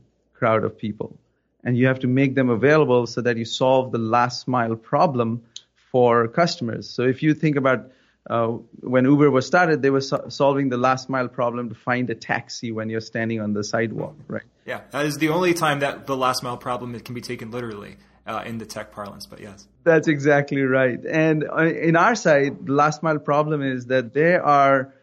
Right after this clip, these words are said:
Speaker 1: hundreds of thousands of, uh, cybersecurity experts around the world, while there's gonna be about three point five million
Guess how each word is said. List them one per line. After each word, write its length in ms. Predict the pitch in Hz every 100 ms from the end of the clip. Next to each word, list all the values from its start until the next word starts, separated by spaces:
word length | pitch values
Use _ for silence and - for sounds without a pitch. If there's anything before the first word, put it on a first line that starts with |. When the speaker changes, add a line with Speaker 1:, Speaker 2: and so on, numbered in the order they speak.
| _ _
Speaker 1:
hundreds 460 | - 170 185 185 151
of 160 | 143
thousands 720 | 151 135 131 120 123 120 117 -
of, 380 | - 117 117 113 _ -
uh, 220 | 113 110 - _ _ _ _ -
cybersecurity 840 | - 139 135 - - 131 131 127
experts 500 | 123 - - 120 117 -
around 320 | 123 117 117 113
the 80 |
world, 400 | 110 117 107 - - _ _ _ _
while 300 | - 131 135
there's 360 | 131 127 127 113
gonna 200 | 135 131
be 100 | 139
about 300 | 131 123 -
three 180 | - 170
point 280 | 170 151
five 220 | - 135 127
million 440 | 127 131 127